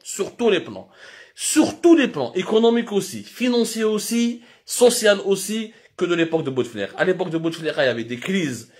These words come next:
qui ont été résolues. La crise de l'huile de table, la crise de l'eau potable, le dessalement. Gare, nous, on a connu le bilan de Bouteflika. Bصح, nous avons un aveu,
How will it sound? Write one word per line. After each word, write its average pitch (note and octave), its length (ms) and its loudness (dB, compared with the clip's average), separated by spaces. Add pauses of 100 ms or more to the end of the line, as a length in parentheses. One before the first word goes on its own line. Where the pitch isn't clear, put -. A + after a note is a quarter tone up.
(160)
qui - 80 -8
ont C3 80 0
été A#2+ 260 -4
résolues. C#3+ 640 0 (720)
La B2 100 -4
crise D3 240 -2
de D3 100 0
l'huile D3+ 180 0
de E3 100 0
table, G#2+ 460 0
la A#2 120 -6
crise C3+ 220 -10
de C#3+ 100 -4
l'eau D3 140 -2
potable, C3+ 640 0 (280)
le B2+ 160 -6
dessalement. D3+ 800 -2 (260)
Gare, A3+ 440 -2
nous, E4 100 -6
on D#4+ 60 -6
a - 60 -8
connu B3 320 -10
le A#3 300 -2
bilan D3+ 200 -8
de A#2 160 -12
Bouteflika. G2+ 500 -16
Bصح, A#2 460 -4
nous D3 180 -2
avons C#3+ 760 0
un C3+ 180 -2
aveu, D#3+ 480 0